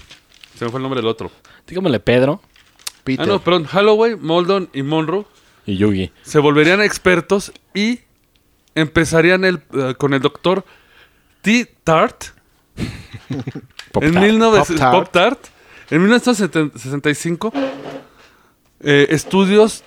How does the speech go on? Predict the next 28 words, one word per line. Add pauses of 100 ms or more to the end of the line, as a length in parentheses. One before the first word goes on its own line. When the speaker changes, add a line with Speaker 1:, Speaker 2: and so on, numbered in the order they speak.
Speaker 1:
de
viaje
astral, (100)
Speaker 2:
Ajá. (640)
Speaker 1:
de
los
cuales
eran
súper
rigurosos
para
entrar. (1160)
Speaker 2:
Bueno,
tú
como,
como
paciente. (300)
Speaker 1:
Sí. (380)
De
hecho,
citan
que, (240)
para
tu
terror, (1600)
a
un
motociclista